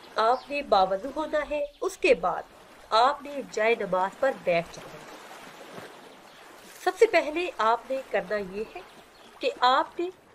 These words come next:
एक सौ मरतबा यानी एक तस्बीह या वहाब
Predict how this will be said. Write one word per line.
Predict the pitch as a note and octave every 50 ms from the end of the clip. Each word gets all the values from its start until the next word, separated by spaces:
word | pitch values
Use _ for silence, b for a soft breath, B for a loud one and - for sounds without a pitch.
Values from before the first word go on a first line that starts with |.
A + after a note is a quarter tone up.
| _ _ - - -
एक | C4+ C#4 D4 E4 D#4+ -
सौ | - - - - A#3+ A#3+ A#3
मरतबा | F3+ D#3+ - _ E3 D#3 E3 D#3+ E3+ - _ - G#3
यानी | G3+ A3+ A#3+ C4 C4 D4+ D4+ D4 - - -
एक | A#3+ B3+ C#4 C#4+ C#4+ _ _ -
तस्बीह | F#3+ - - _ - G3 - _ _ _ _ _ _ _ _ _ _ - G#3
या | G3+ A3 A#3+ B3 C4+ C#4+ D4+ D#4 D#4+ D4+
वहाब | A#3+ A#3 G3+ - - - G3 G3 F#3+ F3 F3 -